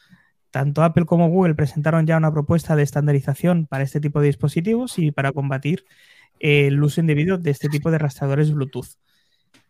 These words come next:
Apple planea ampliar este tipo de alertas a los rastreadores en artículos de terceros,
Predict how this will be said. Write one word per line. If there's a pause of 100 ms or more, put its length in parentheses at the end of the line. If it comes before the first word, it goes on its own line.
(100)
Apple
planea
ampliar
este
tipo
de
alertas
a
los
rastreadores
en
artículos
de
terceros,